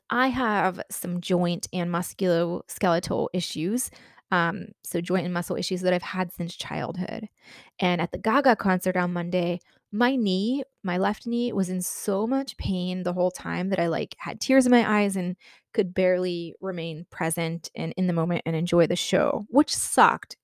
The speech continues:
'cause, again, I love her, you know, and I was so excited. So that was a bummer.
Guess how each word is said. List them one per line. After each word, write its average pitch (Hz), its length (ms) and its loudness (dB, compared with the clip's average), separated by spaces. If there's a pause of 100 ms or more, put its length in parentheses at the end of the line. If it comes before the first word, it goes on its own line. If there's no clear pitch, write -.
'cause, 190 100 -6
again, 202 240 4
I 170 100 -2
love 175 300 4
her, - 340 -12
you 190 120 -2
know, 160 280 -2 (440)
and 196 80 4
I 180 40 4
was 165 120 0
so 202 140 6
excited. - 500 -2
So - 80 -8
that 220 160 4
was 247 120 2
a 247 40 2
bummer. 170 500 -2